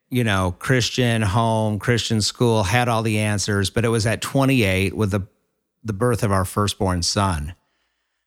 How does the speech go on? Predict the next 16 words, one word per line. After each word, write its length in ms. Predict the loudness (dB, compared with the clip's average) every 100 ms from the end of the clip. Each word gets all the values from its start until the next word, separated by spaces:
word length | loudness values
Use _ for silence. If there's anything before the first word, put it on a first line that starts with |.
| _ -4
that, 280 | -2 -4 -4
um, 500 | 0 0 -2 -4 -8 -2
I 60 |
really 480 | 0 2 2 2 0
turned 280 | -2 -2 0
my 100 | 2
life 320 | 2 0 0
over 180 | 0 0
to 100 | -2
Jesus. 480 | 0 0 2 0 0
And 100 | 0
it's, 120 | 2
so 160 | 2 2
we 120 | 2
always 200 | 2 0
say, 360 | 0 0 0